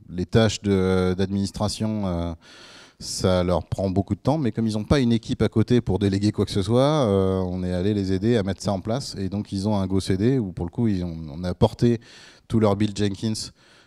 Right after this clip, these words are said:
sur, euh, pour leur refaire un build pipeline de dev. Et, euh, le, le point de rencontre, euh, entre le bi-, les build pipelines de dev et les build pipelines d'opération prod, c'est, euh, une sauvegarde sur S trois.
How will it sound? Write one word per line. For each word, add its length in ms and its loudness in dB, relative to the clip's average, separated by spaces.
sur, 380 0
euh, 640 0
pour 240 -6
leur 140 0
refaire 380 0
un 80 -2
build 160 -4
pipeline 360 -4
de 120 -2
dev. 320 0
Et, 340 0
euh, 400 -2
le, 640 0
le 180 0
point 320 -2
de 140 0
rencontre, 560 -4
euh, 260 0
entre 380 -4
le 180 0
bi-, 140 -6
les 180 -2
build 420 -2
pipelines 480 -4
de 140 -2
dev 440 0
et 180 -4
les 100 -4
build 160 -6
pipelines 580 -4
d'opération 600 -4
prod, 340 -4
c'est, 400 0
euh, 280 0
une 120 -4
sauvegarde 320 -4
sur 180 -6
S 80 -6
trois. 200 -10